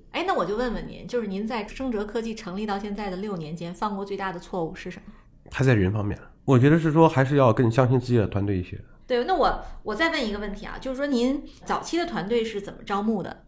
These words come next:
Speaker 1: 您可以跟我们分享一下吗？
Speaker 2: 全部是朋友和同学，我朋友特别多。因为我觉得我虽然说在工作上在自己领域比较直男，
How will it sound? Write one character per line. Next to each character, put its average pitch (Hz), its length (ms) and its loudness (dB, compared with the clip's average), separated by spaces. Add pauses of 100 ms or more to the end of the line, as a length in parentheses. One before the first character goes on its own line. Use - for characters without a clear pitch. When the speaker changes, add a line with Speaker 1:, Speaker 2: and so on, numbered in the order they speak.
Speaker 1:
您 185 120 0
可 208 120 2
以 196 40 0
跟 196 100 -2
我 175 60 -4
们 165 80 -6
分 196 160 -6
享 196 220 -8
一 - 20 -14
下 170 120 -10
吗？ - 160 -16
Speaker 2:
全 131 200 10
部 151 60 8
是 156 60 8
朋 143 180 6
友 120 60 8
和 113 80 6
同 113 140 4
学， 90 140 0 (140)
我 160 160 10
朋 180 220 12
友 196 40 12
特 180 160 10
别 120 120 10
多。 98 180 6 (540)
因 214 140 8
为 240 60 10
我 175 100 10
觉 123 80 6
得 185 100 8
我 127 120 8
虽 214 140 8
然 208 100 10
说 190 140 8
在 175 200 8 (160)
工 185 160 4
作 165 140 8
上 117 220 6
在 135 100 4
自 143 140 2
己 151 60 6
领 110 120 6
域 127 80 6
比 120 80 2
较 104 120 4
直 - 120 -2
男， 104 200 2